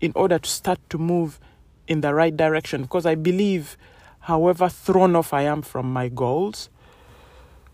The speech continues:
I always believe that the step I take today will at least start pointing me in the right direction, however small the step is, even if it means not doing anything for the day, just to take in the <laughs> shock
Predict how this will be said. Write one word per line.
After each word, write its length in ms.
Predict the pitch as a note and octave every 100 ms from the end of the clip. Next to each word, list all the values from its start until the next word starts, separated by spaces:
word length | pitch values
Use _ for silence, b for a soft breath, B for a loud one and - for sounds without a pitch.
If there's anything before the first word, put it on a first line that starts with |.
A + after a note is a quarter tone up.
| b - - _ -
I 220 | F3+ F3 -
always 420 | G#3+ G3+ F3 D#3+
believe 540 | D3 F3+ G3 F#3+ C#3+
that 300 | D#3 C#3+ - - _ _ -
the 180 | E3+ D#3+
step 400 | - G#3 G3+ -
I 120 | D#3+
take 360 | D#3 F#3 F3 -
today 600 | D#3+ C3+ C#3+ D3 A3+ B3+ _ _ _ _ _ _ _ _ _ - _ D#3
will 340 | E3+ G3+ F#3 -
at 260 | D3+ - -
least 460 | G3+ A3+ G3+ -
start 340 | - - F3+ -
pointing 340 | E3 - C#3+
me 60 | D3+
in 80 | C#3+
the 120 | B2
right 200 | C3 C3
direction, 400 | B2 B2 - C3
however 340 | E3+ G#3 G3+
small 360 | G3+ F#3 G3+ F#3+
the 100 | C#3
step 320 | - C#3 -
is, 220 | A2 - b b b
even 280 | B3+ A#3+ A#3+
if 120 | A3+
it 120 | -
means 200 | G#3 G3
not 200 | F3+ E3+
doing 180 | E3+ D#3+
anything 340 | E3 C#3 C#3
for 160 | B2+ C3
the 120 | C3
day, 200 | C3+ C#3
just 380 | A#2 F3+ E3+ -
to 160 | C#3 B2+ b -
take 240 | F3 -
in 140 | D#3+ D#3+
the 80 |
<laughs> 140 | E3+ -
shock 440 | F#3+ C#3 - -